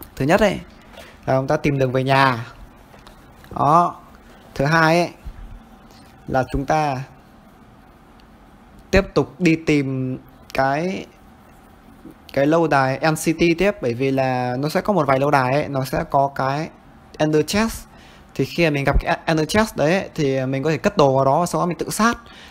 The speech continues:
Rồi mình về nhà mình m-, tạo cái Ender Chest khác, mình mở ra là mình sẽ lấy lại đồ.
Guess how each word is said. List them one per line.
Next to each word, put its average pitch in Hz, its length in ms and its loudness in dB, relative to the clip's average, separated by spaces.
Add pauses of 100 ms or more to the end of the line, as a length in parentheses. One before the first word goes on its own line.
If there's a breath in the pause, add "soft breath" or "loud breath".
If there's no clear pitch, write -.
Rồi 135 120 0
mình 131 100 -4
về 135 140 0
nhà 135 200 2
mình 135 240 -2
m-, 135 60 -4 (100)
tạo 117 160 4
cái 160 160 -4
Ender 160 240 0
Chest 208 300 -2
khác, 233 320 -2
mình 131 160 -4
mở 117 200 0
ra 151 160 4
là 143 120 2
mình 135 100 -6
sẽ 151 120 -2
lấy 156 180 2
lại 170 160 0
đồ. 135 360 4